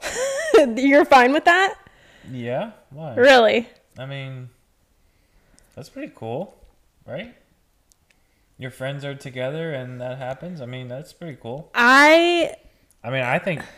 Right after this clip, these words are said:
Speaker 2: for me personally, that'd be a terrible idea. I would never do that. But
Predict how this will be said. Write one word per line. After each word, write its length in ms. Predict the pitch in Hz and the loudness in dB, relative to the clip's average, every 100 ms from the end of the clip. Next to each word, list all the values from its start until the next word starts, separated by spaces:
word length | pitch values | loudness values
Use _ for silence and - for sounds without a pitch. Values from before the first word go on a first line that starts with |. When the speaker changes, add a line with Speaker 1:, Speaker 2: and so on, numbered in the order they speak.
| - | -20
Speaker 2:
for 140 | - | -20
me 320 | 113 120 160 123 | -14 -10 -8 -8
personally, 480 | 123 120 - 107 | -8 -8 -8 -14
that'd 180 | 104 107 | -12 -12
be 80 | 101 | -14
a 40 | 87 | -18
terrible 460 | - 120 117 95 | -16 -12 -12 -12
idea. 440 | 92 92 92 95 117 _ _ _ _ | -12 -14 -16 -16 -18 _ _ _ _
I 80 | 104 | -14
would 200 | 117 117 107 | -12 -12 -12
never 220 | 95 92 | -16 -18
do 140 | 87 | -18
that. 380 | 87 101 - _ | -16 -16 -16 _
But 300 | 107 101 - | -10 -10 -12